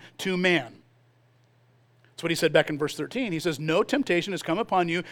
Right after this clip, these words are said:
that is not common to man." So what's the lesson? Well, the lesson is this. He's saying, "You know what? If it could happen to them, the, the nation of Israel, God's chosen people, if it could happen to them, then certainly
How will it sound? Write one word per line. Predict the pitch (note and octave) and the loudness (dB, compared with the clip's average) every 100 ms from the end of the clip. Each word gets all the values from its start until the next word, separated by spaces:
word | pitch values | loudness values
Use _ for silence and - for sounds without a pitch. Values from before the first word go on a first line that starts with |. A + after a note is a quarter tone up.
| - | -4
that | E3 | -2
is | D#3 D#3+ | -2 0
not | E3 G3 - | 2 2 -2
common | - E3+ F3 F3+ F3+ - - | -4 0 2 0 -2 -6 -14
to | - D#3+ D#3+ - - | -6 -2 -2 -4 -10
man." | D#3+ E3 D#3+ B2 - - _ _ _ _ _ _ _ _ _ | -4 0 0 -2 -12 -20 _ _ _ _ _ _ _ _ _
So | - A3 | -2 0
what's | A#3 | 2
the | A3+ | 6
lesson? | G3+ G#3+ E4 F4+ | 6 6 2 -2
Well, | |
the | B3+ | 0
lesson | A#3+ C4+ D4 | 2 0 -2
is | C4 | -2
this. | B3+ | -2
He's | A3 | -2
saying, | B3 | -2
"You | A#3+ | 0
know | C4 | -2
what? | - - | -4 -4
If | G#3 E4+ | -2 0
it | F4 | 4
could | |
happen | C#4 C4 F#3+ | 6 6 2
to | E3+ | -4
them, | C#3 B2+ E3 E3 C#4 F#4 - _ _ | -8 -2 2 4 2 0 -6 _ _
the, | - F3+ | -2 0
the | G3 | 0
nation | F3+ F3 A#3+ E4+ D4 | 2 4 4 6 2
of | F3+ | 2
Israel, | E3 F3 F3 C#4 F#4+ - - D3 | 2 0 2 0 0 -2 -12 2
God's | A#3 A#3+ - - | 6 6 6 -10
chosen | - - - G#3 E4 E4 G#3+ D#3+ | -8 -4 4 8 8 6 2 -2
people, | - G3 A#3+ F4+ F#4+ G#4+ - - | -4 -4 -4 0 4 4 2 -4
if | - | 2
it | G4 | 4
could | F4+ | 8
happen | B3+ G3 | 6 6
to | F3 | 2
them, | D#3+ D#3+ F4 B3 | 2 8 8 8
then | F#3 | 2
certainly | D3+ - - A4+ A#4+ F#3 D3 | -2 -4 6 8 8 4 0